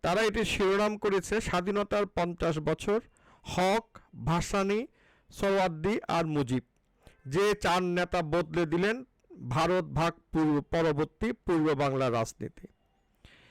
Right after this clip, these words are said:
এখানে একটি জায়গায় লেখা হচ্ছে যে আওয়ামী লীগ এই নামটি কে দিয়েছেন।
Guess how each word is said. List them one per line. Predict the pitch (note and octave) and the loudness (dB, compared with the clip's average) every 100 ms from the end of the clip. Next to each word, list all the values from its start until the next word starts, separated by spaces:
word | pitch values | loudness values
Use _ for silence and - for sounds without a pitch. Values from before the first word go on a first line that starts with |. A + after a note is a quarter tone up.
| _ _ - | _ _ -6
এখানে | F#3+ B3+ C4 G#3+ B3 - | -2 0 2 2 0 0
একটি | G3+ - - B3+ A3 | -2 -2 -6 -2 0
জায়গায় | F3+ C#3+ C3 D#3 D4+ _ _ _ _ _ _ _ _ _ _ _ C#4 | 2 2 2 2 -2 _ _ _ _ _ _ _ _ _ _ _ -6
লেখা | E3 E3 - G#3 | -2 0 0 0
হচ্ছে | F#3+ - - D3+ - _ _ _ _ _ _ _ | 0 -2 -2 0 0 _ _ _ _ _ _ _
যে | D3+ D3 E3 D3 - _ | -6 0 4 4 0 _
আওয়ামী | D#3+ F#3 G3+ G3+ | -2 0 2 2
লীগ | F#3 - _ - _ | 2 0 _ -20 _
এই | G#3+ A3+ | 0 2
নামটি | F#3+ F#3 G3+ - A#3+ | 2 0 -2 -4 -6
কে | - B3+ | -2 -2
দিয়েছেন। | F#3 C#3 A#2 - G#2+ | 0 0 -2 -4 -8